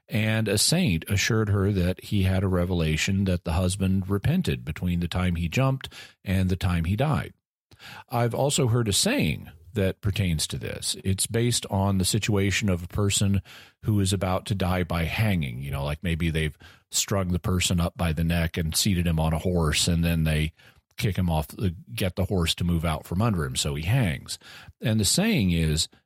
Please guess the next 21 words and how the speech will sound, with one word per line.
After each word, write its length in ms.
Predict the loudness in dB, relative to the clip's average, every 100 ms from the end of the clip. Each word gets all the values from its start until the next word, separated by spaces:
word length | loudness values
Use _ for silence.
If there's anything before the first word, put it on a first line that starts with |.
| _
"Between 440 | -4 -2 0 2 2
the 60 |
bootstrap 720 | 2 0 0 0 0 2 0 0
and 180 | 0 0
the 60 | 0
ground, 640 | 2 2 2 0 -2 -8 -12 _
pardon 360 | -2 0 0 0
sought 520 | 0 0 -2 -4 -8 -20 _ -6
is 200 | -4 -4
pardon 440 | -4 -4 -4 -8
found." 680 | -10 -6 -4 -4 -6 -10 -16 -20 -20 -20 -20
So 400 | -6 0 2 0 0
even 380 | 0 2 2 2
if 240 | 0 0
someone 420 | 0 2 2 2
repents 520 | 2 0 0 0 0 -2
at 120 | -2
the 80 | -4
very 460 | -2 0 0 2
last 420 | 2 2 2 2
instant, 540 | 0 0 0 -4 -8